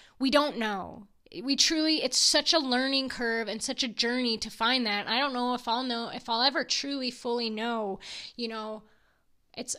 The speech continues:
it's just, it's constantly changing. You know, life is constantly changing. Our lives are constantly changing. And it's just important to keep, it's just important not to expect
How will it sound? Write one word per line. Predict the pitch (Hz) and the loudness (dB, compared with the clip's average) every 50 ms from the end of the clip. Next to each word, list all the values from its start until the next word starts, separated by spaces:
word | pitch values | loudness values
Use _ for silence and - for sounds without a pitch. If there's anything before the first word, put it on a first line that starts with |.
| - | -8
it's | - 202 202 - | -8 -4 0 0
just, | - 311 302 - - - | 0 0 -2 -4 -6 -8
it's | 247 - - | -4 -4 -2
constantly | - - 330 330 - - 262 233 226 220 | -2 -2 -2 -2 -2 -2 -4 -4 -4 -2
changing. | - - 185 180 190 185 196 - - - - - - - - - - _ _ _ _ | -2 -2 -4 -6 -12 -14 -16 -16 -18 -20 -20 -20 -20 -20 -20 -20 -20 _ _ _ _
You | - 220 233 | -8 -6 -6
know, | 208 208 208 214 214 220 214 214 | -4 -4 -4 -6 -6 -8 -8 -6
life | 220 233 247 269 277 277 - | -2 2 4 4 4 2 0
is | - - 247 | -4 -4 -4
constantly | - - 262 240 233 - 247 240 233 226 | -4 -4 -4 -4 -4 -4 -4 -4 -6 -4
changing. | - - 220 220 214 220 208 208 220 214 208 208 - | -4 -2 -2 -2 -4 -4 -4 -4 -4 -6 -6 -6 -6
Our | 214 226 233 | -6 -6 -4
lives | 233 240 220 226 240 240 240 208 - | -2 0 0 0 0 0 0 -2 -2
are | 240 | -2
constantly | 233 - - 226 233 - - 233 220 233 226 | -4 -6 -8 -6 -4 -4 -4 -4 -6 -8 -4
changing. | 214 - - 226 220 226 208 214 214 220 220 220 214 - - - - - - - | -4 -4 -4 -4 -6 -8 -8 -8 -8 -8 -8 -10 -12 -14 -16 -18 -18 -16 -10 -6
And | 226 226 226 226 220 226 233 | -6 -6 -4 -6 -8 -10 -10
it's | - 240 262 - | -10 -8 -6 -4
just | - 294 277 - | -4 -4 -4 -4
important | 285 269 262 254 - 254 247 233 208 233 240 233 | -6 -6 -8 -8 -8 -10 -8 -8 -8 -10 -8 -4
to | - - - 254 226 226 226 214 - | -2 -2 0 0 -2 -4 -6 -6 -6
keep, | - - 262 254 262 - - - - - - - _ _ _ _ _ _ - | -6 -4 -4 -4 -4 -6 -8 -12 -14 -14 -14 -20 _ _ _ _ _ _ -12
it's | - 220 226 - | -10 -8 -4 -2
just | - 311 302 - | 0 0 0 0
important | 415 392 339 - 277 254 240 226 226 233 220 | 0 -2 -2 -2 -2 -2 -4 -6 -8 -6 -4
not | 220 220 226 190 - | -2 -2 -2 -2 -2
to | - 247 233 | -4 -4 -4
expect | 208 - - - - - 214 208 214 - - | -2 0 0 0 4 4 4 4 2 0 -8